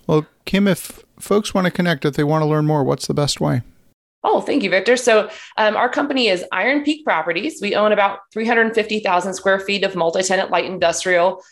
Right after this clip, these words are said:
Speaker 2: in Oregon, Washington, Utah, and Texas. And we're looking to expand in Texas, Phoenix, and Florida primarily. So we're always interested in talking to people about finding deals and partnering with them on that.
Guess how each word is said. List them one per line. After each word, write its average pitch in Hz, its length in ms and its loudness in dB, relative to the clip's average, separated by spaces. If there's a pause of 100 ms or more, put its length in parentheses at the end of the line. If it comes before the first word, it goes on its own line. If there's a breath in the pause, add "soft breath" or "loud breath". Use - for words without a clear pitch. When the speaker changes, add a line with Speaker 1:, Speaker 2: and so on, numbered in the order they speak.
(160 loud breath)
Speaker 2:
in - 120 -2
Oregon, 196 420 4
Washington, 180 500 0
Utah, 170 300 0
and 208 100 0
Texas. 208 640 -2
And 170 140 2
we're 170 120 6
looking 214 280 0
to 202 120 -2
expand 220 640 0 (320 soft breath)
in 170 240 2
Texas, 214 640 0 (120)
Phoenix, 180 600 0 (100)
and 151 460 2 (120)
Florida 208 360 4
primarily. 143 640 0
So 147 280 2
we're 151 160 4
always 226 320 4
interested 185 340 -2
in 156 60 2
talking 160 300 -4
to 156 60 -4
people 165 380 0
about 147 260 0
finding 156 300 0
deals 180 400 2
and 147 160 0
partnering 196 380 0
with 208 140 0
them 214 180 0
on 226 120 2
that. 285 280 -2